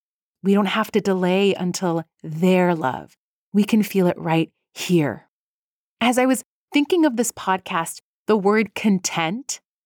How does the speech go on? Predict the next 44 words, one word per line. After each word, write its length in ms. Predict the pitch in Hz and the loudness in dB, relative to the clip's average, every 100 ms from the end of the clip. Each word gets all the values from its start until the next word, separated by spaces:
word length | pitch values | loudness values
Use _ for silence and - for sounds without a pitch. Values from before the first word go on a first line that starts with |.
| _ - | _ -2
kept 240 | 202 - | -2 -2
coming 260 | 196 175 160 | -2 0 0
up 160 | 147 | -2
in 100 | 156 | -4
my 120 | 143 | -4
mind. 440 | 135 123 - - - _ _ _ _ _ _ - | -6 -8 -12 -18 -20 _ _ _ _ _ _ 0
It 180 | 226 202 | 0 2
was 360 | 220 214 208 | 2 2 2
a 80 | 190 | -4
comment, 460 | - - 233 240 233 | -6 -4 0 0 0
actually, 520 | 180 - 185 180 180 - _ | -4 -4 0 0 0 -4 _
someone 360 | - 233 220 226 | -2 2 4 4
said 240 | - 190 | 2 0
in 100 | 185 | 0
the 140 | 180 170 | -2 -2
Alchemy 340 | 180 - 185 | -4 -2 -4
Collective 460 | 180 180 156 170 160 | -2 -4 -4 -6 -6
recently, 520 | 160 - - 170 160 | -6 -6 -8 -6 -6
and 160 | 160 175 | -6 -4
they 80 | |
said, 420 | 175 - 175 170 190 | -4 -2 -2 -2 -2
"You 60 | |
know, 200 | 226 214 - | 2 2 2
I 120 | 208 | -2
just 280 | - 359 - | -4 -4 0
feel 140 | 339 | 0
so 300 | 294 - 240 | 0 0 0
content 720 | 240 220 208 - 202 196 180 - _ - | -2 -6 -8 -4 -2 -2 -2 -10 _ -8
with 180 | 196 185 | -4 0
my 120 | 170 | 0
life." 500 | 165 175 175 _ _ _ _ _ _ - | 0 -4 -6 _ _ _ _ _ _ 0
And 160 | 254 247 | 2 4
then 120 | 262 | 4
I 80 | 247 | 2
saw 300 | - 254 269 | 0 0 2
her 120 | 302 | 0
kind 240 | - 269 | 0 -2
of 80 | 247 | 0
make 240 | 214 220 220 | 0 -2 -2
a 60 | |
face 360 | - 208 208 208 | -2 0 0 -2
and 100 | 196 | -2
say, 160 | 220 | -2
"Well, 240 | 208 269 | 0 -2